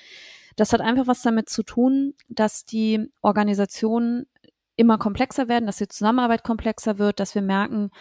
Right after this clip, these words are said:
wir arbeiten remote, hybrid, wir haben verschiedene Standorte, also eigentlich das, was du auch beschreibst, ja. Das ist eben nicht mehr so, dass wir alle zusammen in einem Büro sitzen und man mal eben was über den Schreibtisch rufen kann.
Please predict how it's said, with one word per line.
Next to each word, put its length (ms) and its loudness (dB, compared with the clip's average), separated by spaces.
wir 180 2
arbeiten 680 0
remote, 640 2
hybrid, 640 0
wir 140 2
haben 160 -2
verschiedene 380 0
Standorte, 600 4
also 180 0
eigentlich 300 0
das, 200 -2
was 140 -4
du 80 0
auch 140 -2
beschreibst, 840 -2
ja. 280 -2
Das 160 -4
ist 180 2
eben 240 2
nicht 220 4
mehr 160 4
so, 300 4
dass 260 2
wir 160 2
alle 180 6
zusammen 400 0
in 100 2
einem 100 2
Büro 300 2
sitzen 440 0
und 220 -4
man 160 -2
mal 160 2
eben 560 0
was 180 2
über 120 2
den 160 0
Schreibtisch 480 -2
rufen 260 -4
kann. 360 -6